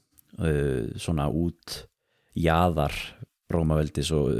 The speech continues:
mjög áhugaverður hluti hvernig, þú veist, þeir þurftu alltaf að vera með rosa mikinn her þar til að, skilur, halda því uppi og, og,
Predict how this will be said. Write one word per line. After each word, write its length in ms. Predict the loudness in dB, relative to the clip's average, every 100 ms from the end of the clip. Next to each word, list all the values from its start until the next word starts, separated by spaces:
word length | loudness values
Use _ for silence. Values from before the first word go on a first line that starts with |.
| 2
mjög 320 | 2 4 2
áhugaverður 500 | 2 4 4 2 2
hluti 300 | 2 2 0
hvernig, 320 | 0 -2 -4 -8 _ _ -20 -20 -20 _ _ -6
þú 60 |
veist, 140 | -2 0
þeir 140 | 0
þurftu 180 | 0 -2
alltaf 200 | 0 0
að 60 | 2
vera 100 | 2
með 120 | 2
rosa 160 | 0 0
mikinn 240 | 0 -2 0
her 300 | 0 -2 -2
þar 260 | -4 -6
til 200 | -4 -2
að, 160 | -2 -4
skilur, 320 | -2 0 0
halda 320 | -2 -4 -4
því 160 | -2 -2
uppi 320 | -2 -2 0 0
og, 260 | 0 -2
og, 160 | -6